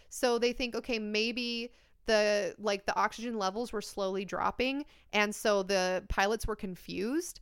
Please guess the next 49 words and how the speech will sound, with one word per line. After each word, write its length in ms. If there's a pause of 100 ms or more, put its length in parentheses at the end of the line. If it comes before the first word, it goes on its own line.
(200)
and 140
they 80
were 80
trying 460
to 100
do 320
a 100
maneuver 500
that 160
would 140
get 180
them 100
on 140
the 60
ground, 560 (380)
but, 260
and 160
that's 240
why 200
they 140
did 180
that 180
weird 320
U-turn, 560 (480)
because 240
they 100
were 100
confused. 720
But 160
then 320
by 140
the 80
time 260
they 100
straightened 400
out, 340
they 120
all 280
had 220
fallen 320
asleep. 500
And 180
so 240
the 100
plane 400
just 180
went 160
on 120
autopilot 680